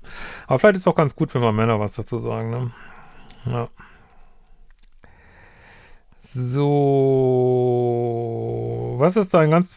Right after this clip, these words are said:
persönliches tägliches Ritual? Ja, das ist schon zumindest kurzzeitige <laughs> Meditation, ähm, mach auch gern so Fantasiereisen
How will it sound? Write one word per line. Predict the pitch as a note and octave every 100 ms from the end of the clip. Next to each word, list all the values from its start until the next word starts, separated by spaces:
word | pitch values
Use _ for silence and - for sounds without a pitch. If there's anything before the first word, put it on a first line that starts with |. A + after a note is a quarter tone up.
| _ -
persönliches | D3 D3 E3 E3 D3 C#3+ -
tägliches | C#3+ D3 B2+ C3+ - - - - -
Ritual? | C3+ C3+ B2 A#2+ B2 A#2+ A2 - _ - - - -
Ja, | F#2+ A2
das | -
ist |
schon | B2 B2 A#2+ A2+ A2+
zumindest | - C3 C3 A#2+ - - - _ -
kurzzeitige | - C#3 C3+ - - B2 A2+ B2 B2 - - - - A#2
<laughs> | G#2 -
Meditation, | A#2+ B2 B2 A#2+ - - B2+ B2+ B2+ B2 B2 B2+
ähm, | B2 A2+ A2+ A2+ A2+ A2+ A2+ A2+ A2+ A2+ A#2 A#2 A#2+ A#2+ - A#1+ - - - - _ _ - -
mach | C3 A#2
auch | A#2
gern | B2+ A#2 A#2
so | A2+ A2+ G#2+ A2 G#2+ - - - _
Fantasiereisen | - A#2 A#2 G#2+ A#2 A#2 A#2